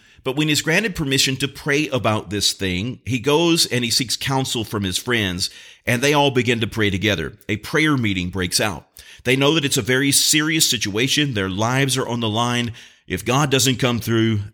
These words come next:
they're through. They know that there's a great potential that they might perish along with the wise men of Babylon. So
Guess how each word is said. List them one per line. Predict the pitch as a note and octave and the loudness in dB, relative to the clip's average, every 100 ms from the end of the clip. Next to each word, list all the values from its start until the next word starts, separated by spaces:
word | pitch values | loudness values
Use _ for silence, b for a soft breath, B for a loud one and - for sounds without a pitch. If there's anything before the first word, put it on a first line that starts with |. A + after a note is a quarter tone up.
| E2 | -6
they're | F#2 G2 | -2 0
through. | F2+ - D#2 A1+ D#2+ B B - | -2 -6 -8 -10 -14 B B -2
They | A#2+ A#2 | 0 2
know | A#2 C#3 D3 D#3 | 2 4 4 2
that | C#3 | 2
there's | A2+ G#2 | 0 0
a | F#2+ | 2
great | A#2 A2+ | 0 0
potential | A2+ A#2 G#2+ G#2 | -2 0 0 0
that | G#2 | -2
they | A2 | 0
might | G#2+ G#2+ - | 0 -2 -2
perish | G#2+ A#2 C3 C3 - | -2 0 2 2 2
along | G#2 G#2 A#2 A#2+ | 0 2 0 0
with | G#2 | -4
the | G2+ | -4
wise | F#2 G2 F#2 F2 | -2 0 -2 -2
men | F#2+ F#2+ | -4 -4
of | F2+ F2 | -4 -2
Babylon. | G2 F2+ D2+ D2 | -2 -2 -4 -4
So | - D3 A2 G2 | 0 2 2 0